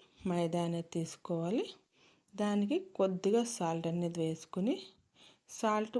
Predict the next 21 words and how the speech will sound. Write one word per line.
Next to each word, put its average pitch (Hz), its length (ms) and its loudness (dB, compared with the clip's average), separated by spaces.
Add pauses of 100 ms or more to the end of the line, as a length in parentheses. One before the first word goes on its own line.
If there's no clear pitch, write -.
బాగా 185 380 0
మిక్స్ 190 320 -6
అయ్యేలాగా 170 560 0 (360)
ఈ 208 100 2
పిండిని 202 520 0 (180)
బాగా 175 440 -2
కలుపుకోవాలండి. 156 1040 -2 (960)
ఈ 240 120 2 (140)
కలుపుకున్న 196 760 0
పిండిలోకి 160 680 -2
ఇప్పుడు 160 280 -6
మనము 156 360 -2 (380)
బాగా 175 280 0
కలిపాం 175 400 -2
కదండి, 185 380 0 (460)
ఇందులోకి 196 720 2
ఇందాక 202 380 0
మ్యారినేట్ 185 500 0
చేసి 175 260 -2
పక్కన 165 340 -4
పెట్టుకున్న 165 420 -2